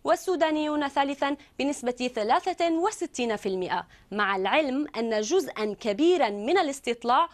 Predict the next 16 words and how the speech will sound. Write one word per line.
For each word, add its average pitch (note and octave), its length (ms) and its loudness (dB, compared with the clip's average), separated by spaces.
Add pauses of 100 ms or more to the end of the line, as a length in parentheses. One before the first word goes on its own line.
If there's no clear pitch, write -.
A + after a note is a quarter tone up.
(260)
أجري A#3+ 360 0
قبل D#4+ 440 0
بدء G3+ 240 -2
الغزو G3+ 320 -2
الروسي F#3+ 380 -4
لأوكرانيا، C#4 640 0 (220)
والذي D4+ 320 2
أدى F4 200 2
إلى A#3+ 200 2
تفاقم A#3 480 -2
انعدام G#3+ 420 2
الأمن C#4+ 280 -2
الغذائي C#4 680 0
في G4+ 240 2
أنحاء A#3+ 360 0
المنطقة. - 720 -12